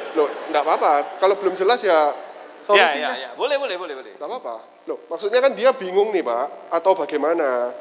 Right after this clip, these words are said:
Speaker 1: Caranya menjalankan ini tadi, membuat tabungan diisi lima puluh lima puluh atau bagaimana? Kalau dari segi bank enggak bisa, eh, solusinya ya apa, Pak? Mau beli rumah,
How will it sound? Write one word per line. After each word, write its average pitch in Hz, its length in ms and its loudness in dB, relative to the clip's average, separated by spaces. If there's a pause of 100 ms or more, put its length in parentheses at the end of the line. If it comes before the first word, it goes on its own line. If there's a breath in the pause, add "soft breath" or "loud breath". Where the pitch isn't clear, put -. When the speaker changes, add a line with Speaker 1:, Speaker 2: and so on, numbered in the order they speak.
(500)
Speaker 1:
Caranya 175 560 8 (800)
menjalankan 156 720 -2
ini 160 320 0
tadi, 170 480 -2
membuat 151 320 0
tabungan 151 240 -2
diisi 156 320 -4
lima 151 160 0
puluh 151 240 -4
lima 143 160 -2
puluh 160 160 -2
atau 175 160 -2
bagaimana? 147 480 -4
Kalau 160 240 0
dari 156 160 -6
segi 170 320 -6
bank 180 240 2
enggak 131 160 -4
bisa, 147 400 0 (560)
eh, 135 80 -6
solusinya 170 400 -6
ya 185 160 0
apa, 147 80 0
Pak? 131 200 -2 (360)
Mau 170 80 2
beli 160 160 -2
rumah, 151 400 -2